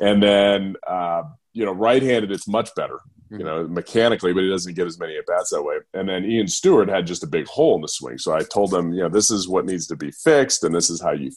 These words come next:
Speaker 1: fix it." Um, and instead of them employing somebody like me for a relatively very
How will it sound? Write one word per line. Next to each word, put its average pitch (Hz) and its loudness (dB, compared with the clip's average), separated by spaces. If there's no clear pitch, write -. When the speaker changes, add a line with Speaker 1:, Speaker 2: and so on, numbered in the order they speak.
Speaker 1:
fix - 2
it." 117 2
Um, 76 -2
and 87 0
instead 92 0
of 90 -2
them 87 -2
employing 87 -4
somebody 85 -2
like 78 -4
me 120 -2
for 82 -2
a 78 -2
relatively 82 -4
very 80 -2